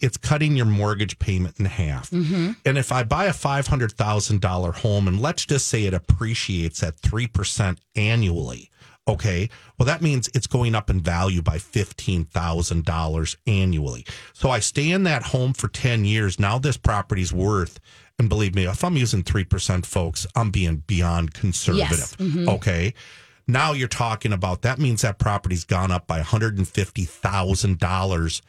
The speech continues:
Speaker 1: And oh, by the way, you've only lived there for what, five years?
Speaker 2: Right. And the likelihood of you living there and maintaining the property, doing what you need to do to be a good steward of the property, we're just gonna give you credit for
Speaker 1: That's
Speaker 2: that.
Speaker 1: the
Speaker 2: We're gonna
Speaker 1: way,
Speaker 2: presume you're gonna do that.
Speaker 1: that's the way we make money here,
Speaker 2: Right.
Speaker 1: folks. We
Speaker 2: Mm-hmm.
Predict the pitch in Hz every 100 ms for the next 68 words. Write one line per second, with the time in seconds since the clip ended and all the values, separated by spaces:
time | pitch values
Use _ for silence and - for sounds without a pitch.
0 | _ _ - 104 101 101 101 82 87 92
1 | 73 87 92 73 69 101 98 78 - -
2 | - - 73 - - - 78 78 78 139
3 | - - - 262 208 127 - _ _ -
4 | 262 254 254 294 381 294 285 220 226 208
5 | 226 247 196 180 170 170 160 160 165 185
6 | 190 - 202 202 196 185 202 185 190 190
7 | 170 175 175 175 185 175 165 160 175 160
8 | 160 147 151 147 190 190 202 190 220 208
9 | 226 233 233 294 240 185 156 156 147 -
10 | 151 139 160 - 170 233 202 - - 285
11 | 269 285 277 277 254 294 185 196 214 -
12 | - 185 180 175 165 170 175 170 - 180
13 | 240 254 - 147 98 92 117 180 220 180
14 | 120